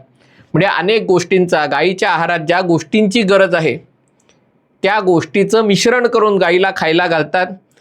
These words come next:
त्याच्यामध्ये त्यांना प्रोटीनची गरज असते, कार्बोहायड्रेटची गरज असते आणि त्याच्यामुळे मग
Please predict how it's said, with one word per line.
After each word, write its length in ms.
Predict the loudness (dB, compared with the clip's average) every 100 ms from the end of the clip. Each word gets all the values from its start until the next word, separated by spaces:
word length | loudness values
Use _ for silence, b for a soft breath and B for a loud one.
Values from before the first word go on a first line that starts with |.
| b b
त्याच्यामध्ये 440 | -2 0 0 0 -2
त्यांना 340 | -2 -2 -4 -6 -4
प्रोटीनची 500 | -2 0 0 2 2
गरज 240 | 2 2 2
असते, 320 | 0 -2 -2 -6 -8
कार्बोहायड्रेटची 800 | -4 -2 0 0 0 -2 -4 -2 0
गरज 240 | 2 2
असते 360 | 0 0 -4 -4 _ _ _ _ _ _ _ _ _ _ _ _ _ _ _ _ _ _ _ _ _
आणि 160 | -4 -2
त्याच्यामुळे 540 | -2 -2 0 2 2
मग 320 | 0 -2 -4